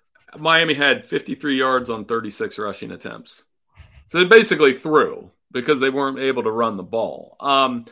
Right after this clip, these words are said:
I would argue that despite the N F L career not working out, and, and he did have shoulder injuries, probably 'cause he had all these tackles from high school all the way through, that Brian Bosworth is a success because, one,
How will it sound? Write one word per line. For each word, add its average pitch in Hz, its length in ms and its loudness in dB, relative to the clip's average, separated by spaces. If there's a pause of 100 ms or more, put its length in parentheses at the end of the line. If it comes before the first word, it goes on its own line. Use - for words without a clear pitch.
(460)
I 180 160 6
would 196 160 6
argue 165 580 -2
that 139 160 -4
despite 151 600 -4
the 143 100 -6
N 143 100 -4
F 139 140 -8
L 135 100 -4
career 131 300 -4
not 123 240 -6
working 127 600 -8 (720)
out, 123 420 -2
and, 131 200 -2
and 123 160 -6
he 135 120 -10
did 127 220 -2
have 117 220 -4
shoulder 110 380 -8
injuries, 104 360 -10 (140)
probably 104 260 -10
'cause 101 200 -10
he 95 120 -12
had 110 180 -10
all 92 80 -8
these 90 180 -14
tackles 98 460 -12
from 95 340 -12 (320)
high 98 140 -8
school 101 260 -8
all 101 80 -6
the 98 60 -8
way 92 120 -4
through, 131 440 -2 (680)
that 143 260 2
Brian 160 300 4
Bosworth 127 520 2
is 101 180 -8
a 92 60 -10
success - 540 -4
because, 117 760 -4 (280)
one, 117 440 -4